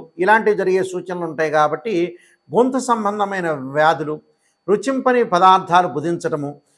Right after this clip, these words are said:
నేత్ర రోగాలు, చూడరాని దృశ్యాలు అనేవి కూడా, వినరాని మాటలు వినటం కూడా జరుగుతుంది. కాబట్టి చాలా జాగ్రత్తగా, కార్య ఆటంకాల విషయంలో కూడా కొంత జాగ్రత్తగా ఉండి ముందుకెళ్ళటం మంచిది. నేను చెప్పిన పరిహారాలు చేసుకుని ముందుకెళ్ళండి, మీకు మంచి జరిగే అవకాశం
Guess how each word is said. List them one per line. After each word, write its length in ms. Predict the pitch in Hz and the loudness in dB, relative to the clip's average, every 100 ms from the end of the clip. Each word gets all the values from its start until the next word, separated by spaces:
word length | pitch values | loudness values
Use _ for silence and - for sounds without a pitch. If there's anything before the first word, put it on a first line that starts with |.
| _ - | _ -2
నేత్ర 320 | 165 226 226 | 0 0 0
రోగాలు, 480 | 208 190 170 165 160 | 4 4 6 4 4
చూడరాని 600 | 160 220 254 254 233 214 | 2 4 6 6 6 2
దృశ్యాలు 460 | 170 160 - 185 170 | -4 -8 -2 0 0
అనేవి 280 | 170 165 160 | 0 -4 -4
కూడా, 200 | 160 165 | 0 2
వినరాని 520 | 151 156 190 202 208 | 2 0 2 2 2
మాటలు 380 | 180 165 165 160 | 0 0 0 -6
వినటం 260 | 151 147 147 | -10 -12 -10
కూడా 140 | 147 180 | -6 -6
జరుగుతుంది. 420 | 143 139 147 131 | -6 -10 -16 -8
కాబట్టి 420 | 131 131 127 233 233 _ _ _ - | -6 -6 -8 -10 -12 _ _ _ -10
చాలా 400 | 139 170 226 262 | -4 2 4 4
జాగ్రత్తగా, 640 | 208 190 175 170 170 165 170 | 4 2 2 -4 -4 -2 -2
కార్య 460 | - 143 190 226 | 2 6 6 6
ఆటంకాల 640 | 165 165 170 175 170 165 151 | 6 4 2 -4 0 0 0
విషయంలో 400 | - 151 143 147 | -6 -14 -8 -6
కూడా 140 | 147 | -6
కొంత 180 | 143 135 | -8 -10
జాగ్రత్తగా 520 | 127 131 139 131 135 135 | -2 0 -2 -4 -8 -8
ఉండి 200 | 135 226 _ _ _ - | -8 -14 _ _ _ -12
ముందుకెళ్ళటం 560 | 147 170 165 131 156 139 | -6 -2 -2 -2 -6 -8
మంచిది. 300 | 131 165 196 | -10 -10 -8
నేను 160 | 147 | -8
చెప్పిన 300 | 127 143 175 | -10 -10 -6
పరిహారాలు 520 | 170 143 139 143 135 - | -4 -2 0 0 -2 -8
చేసుకుని 280 | 123 - 135 | -16 -18 -18
ముందుకెళ్ళండి, 560 | 127 120 123 120 131 175 | -16 -14 -12 -10 -12 -12
మీకు 180 | 147 | -14
మంచి 200 | 123 127 | -14 -14
జరిగే 220 | 123 123 123 | -12 -8 -8
అవకాశం 500 | 117 113 107 - | -8 -10 -14 -14